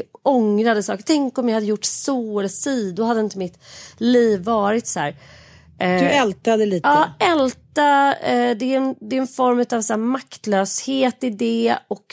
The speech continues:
Speaker 1: framförallt att man inte vill ta ansvar. Dessutom lever man ju i det förflutna på något sätt. Man lever ju i det här sliding doors-grejen.
Speaker 2: Mm.
Speaker 1: Så att jag kan tycka att det också är någon slags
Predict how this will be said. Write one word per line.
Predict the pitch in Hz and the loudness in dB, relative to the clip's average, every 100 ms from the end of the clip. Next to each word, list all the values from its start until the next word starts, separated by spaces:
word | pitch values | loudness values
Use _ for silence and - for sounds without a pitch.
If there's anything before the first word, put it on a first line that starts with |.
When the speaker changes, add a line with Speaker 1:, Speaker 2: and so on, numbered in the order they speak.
| - - | -10 -4
Speaker 1:
framförallt | 233 220 208 190 202 | -2 -2 -2 -2 -4
att | 196 | -4
man | 196 202 _ | -4 -4 _
inte | 277 233 180 180 190 | 0 0 0 -2 -6
vill | 170 165 165 160 - - - _ | -2 0 0 -2 -8 -20 -20 _
ta | - | -4
ansvar. | - 285 202 165 - 240 196 170 | 0 2 2 2 2 2 2 2
Dessutom | 196 202 226 185 | 0 -4 -4 -4
lever | 170 165 | -2 -2
man | 165 170 | -2 0
ju | 165 | 0
i | 165 156 | 0 0
det | 160 | -2
förflutna | 190 - 247 392 - 190 160 | -6 -2 0 0 -2 -8 -8
på | 147 | -8
något | 170 | -10
sätt. | - - | -12 -6
Man | 226 220 | -2 0
lever | 240 311 277 | 2 2 2
ju | 226 | 0
i | 175 | 0
det | 170 | 0
här | 170 | -2
sliding | 165 196 180 175 196 196 | -2 -2 -2 0 0 0
doors-grejen. | 269 220 170 165 - - - - 202 233 349 330 170 90 - - - - 233 | -2 -2 0 -2 -4 -6 -10 -14 -4 -2 0 -2 -4 -8 -14 -16 -20 -18 -6
Speaker 2:
Mm. | 185 151 139 - | -4 -4 -8 -4
Speaker 1:
Så | - | -4
att | 233 226 | 0 2
jag | 277 285 | 4 2
kan | 320 | -2
tycka | 311 294 - | -2 -6 -6
att | 190 | -4
det | 196 185 180 - _ _ _ _ | -2 0 -2 -6 _ _ _ _
också | 262 262 - - 302 | -4 -4 -4 -2 0
är | 208 170 | 2 0
någon | 170 165 | 0 -2
slags | 185 175 | -4 -6